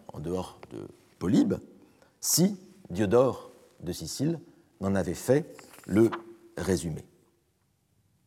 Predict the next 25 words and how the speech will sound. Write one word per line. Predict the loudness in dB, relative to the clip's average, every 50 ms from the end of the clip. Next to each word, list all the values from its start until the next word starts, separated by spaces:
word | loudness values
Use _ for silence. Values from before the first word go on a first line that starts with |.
| _ _ _ _ _ _ _ _ -18 -18 -18 -8 4
Ça, | 4 6
c'est | 6 6
la | 4 4
bibliothèque | 2 2 2 2 2 4 2 0 0
historique | -2 -2 0 0 2 2
de | 2 4
Diodore | 4 4 6 6 6
de | 6 6
Sicile. | 2 2 0 -2 -2 -2 -4 -6 -10 -16 -20 _ _ _ _ _ _ _ _ _ -20 -20 _ _ _ 2
Mais | 6 6 6 8
ainsi | 6 4 4 4 4 4 4 4
fonctionne | 6 4 2 2 6 8 10 10 10 10 6 2 0 -2 -10 -18 -20 -20 -20 _ _ _ _
également | 4 4 4 2 2 2 2 2 2 2 0 -4 -10 -20 -20 -20 -20 -20 -20 _ _ _ _ _ _
la | 4 6 6
bibliothèque | 6 6 6 8 8 8 8 10 10 8 10 10
de | 12 12 12 12 10 4 -2 -8 -12 -14 -18 -20 -20 -20 -20 _ _
Photius, | _ 6 8 8 8 8 4 2 2 -2 -6 -10 -14 -18 -20 _ _ _ _ _ _ _ _ _ _ _ _ _ _
le | -2 2 4
Myrio | 6 8 8 8 8 6 6 6 6 6
Biblios, | 4 2 2 2 2 2 0 -2 -6 -12 -14 -10
hein, | -6
les | -2 -2 0
dix | 2 4 6 6
mille | 8 8 8 6 6
livres | 6 4 2 2 0 -4 -6 -8 -10